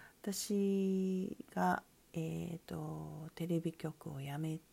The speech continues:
て、えー、数年間は義理の父の、お、まあ、病気というか、まあ、看取るまで、あの、ちょっとあったんですけれど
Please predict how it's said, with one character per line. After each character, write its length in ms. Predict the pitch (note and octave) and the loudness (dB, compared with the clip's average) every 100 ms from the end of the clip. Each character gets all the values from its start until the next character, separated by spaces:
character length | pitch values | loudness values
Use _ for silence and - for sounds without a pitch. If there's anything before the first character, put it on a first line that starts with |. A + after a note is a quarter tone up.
| - | -2
て、 360 | A3 G#3 E3 - - - - - - - - | 2 2 0 -4 -20 -20 -20 -20 -20 -20 -10
え 400 | F3 D#3+ D#3+ D#3 | -6 -6 -6 -6
ー、 40 | D#3+ | -6
数 400 | - - A3+ A#3 | -6 -2 0 4
年 260 | A#3+ A3+ | 4 2
間 380 | F#3+ - D#3 D#3 | 0 -4 -4 -2
は 340 | D#3+ F3+ E3 D#3 - - - - | 2 4 2 -2 -16 -20 -20 -6
義 140 | F3 E3+ | -2 0
理 140 | F3 | 2
の 580 | F3+ F#3 F#3 F3+ F3+ F3+ | 2 2 2 0 0 -2
父 300 | - - F3+ | -4 -4 0
の、 260 | D#3+ C#3+ - - - - - - | 0 0 -8 -20 -20 -20 -20 -12
お、 400 | D3+ C#3+ C#3+ C#3+ D3+ | -8 -6 -8 -6 -2
ま 200 | C#3 - | -2 -4
あ、 80 | - - - - _ _ - _ _ - - - - | -12 -20 -20 -20 _ _ -20 _ _ -20 -20 -20 -4
病 220 | D#3+ D3 D3 | 0 2 0
気 260 | E3 D#3 - | -4 -4 -4
と 120 | - | -8
い 100 | - | -8
う 40 | - | -8
か、 300 | - - - | -8 -8 -6
ま 120 | - - | -4 -4
あ、 60 | - | 0
看 120 | E3+ D#3+ | 0 2
取 220 | E3+ E3+ | 2 2
る 40 | D#3+ | 2
ま 160 | D3+ | -2
で、 200 | C#3+ - - - - - - - | -4 -10 -14 -20 -20 -20 -20 -16
あ 140 | E3+ | -12
の、 440 | D3 C#3+ C#3+ C#3 C#3 - - _ _ _ _ - | -10 -10 -10 -12 -16 -18 -20 _ _ _ _ -8
ち 100 | E3 | -8
ょ 20 | |
っ 20 | - | -6
と 160 | - - | -4 -2
あ 40 | |
っ 40 | D#3+ - | -4 -6
た 120 | - | -8
ん 60 | - | -8
で 120 | D#3 | -10
す 140 | - | -10
け 100 | - | -10
れ 140 | - F3+ | -14 -2
ど 340 | G#3+ G#3+ E3+ | 2 2 0